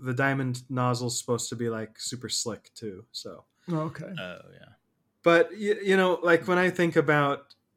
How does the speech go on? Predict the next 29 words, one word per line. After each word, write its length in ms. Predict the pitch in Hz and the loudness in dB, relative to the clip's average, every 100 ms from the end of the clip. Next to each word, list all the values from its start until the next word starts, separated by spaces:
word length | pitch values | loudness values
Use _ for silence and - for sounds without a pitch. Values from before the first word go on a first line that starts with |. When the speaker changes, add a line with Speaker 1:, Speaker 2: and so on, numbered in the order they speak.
| _ | _
Speaker 1:
spending 440 | - - 156 147 143 | -6 0 2 2 -2
a 80 | 131 | -4
hundred 320 | 147 139 127 | -2 -2 -2
plus 300 | 147 127 - | -2 -2 -2
on 140 | 127 | -2
a 120 | 123 | -2
nozzle, 480 | 120 123 123 123 120 | 0 0 0 0 -2
I'm 160 | 117 120 | -2 -2
like, 300 | 117 113 117 | -2 -4 -4
"Well, 120 | 131 | 0
I 120 | 123 127 | 2 4
better 320 | 147 139 123 | 2 2 0
have 320 | 120 131 123 | -4 -4 -4
some 280 | - 131 123 | -4 -4 -4
serious 460 | - 135 127 123 | -4 -2 -2 -2
application 600 | 127 120 120 135 127 127 | -4 -6 -8 -6 -6 -8
for 140 | 120 120 | -6 -6
that, 220 | 113 113 | -6 -6
like 260 | 113 - _ | -8 -10 _
printing 440 | 127 127 120 113 | -4 -2 -4 -4
medical 400 | 120 120 120 117 | -4 -4 -4 -6
implants 520 | 113 117 117 113 113 | -6 -8 -8 -8 -8
or 60 | 113 | -10
something, 500 | - 123 117 120 113 | -6 -6 -6 -8 -8
or, 80 | 113 | -6
like, 200 | 107 101 _ _ _ - | -6 -8 _ _ _ -6
Speaker 2:
Yeah. 60 | |
Speaker 1:
military, 720 | 123 120 120 131 117 113 113 - _ _ _ _ _ _ _ _ 113 | -2 -2 -2 -2 -2 -4 -6 -10 _ _ _ _ _ _ _ _ -6
uh, 420 | 123 117 113 | -4 -4 -6